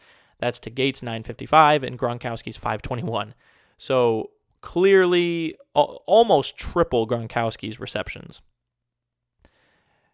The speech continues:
Yards, he has fifteen thousand one hundred twenty-one. So that's four thousand more than Gates.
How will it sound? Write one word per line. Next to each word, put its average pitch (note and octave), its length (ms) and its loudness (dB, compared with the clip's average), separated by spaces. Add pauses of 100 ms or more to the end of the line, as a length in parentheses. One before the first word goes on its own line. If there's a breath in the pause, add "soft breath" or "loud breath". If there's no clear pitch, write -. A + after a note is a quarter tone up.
(140)
Yards, A#2+ 600 0
he - 100 -8
has A2 100 -6
fifteen E3 680 -8
thousand C3 560 0
one B2+ 100 -2
hundred C3 200 -10
twenty-one. A#2+ 640 -6
So - 120 -10
that's - 160 -10 (220)
four F3 260 0
thousand D3 380 2
more B2 460 -2 (480)
than C3 180 -6
Gates. A2+ 480 -6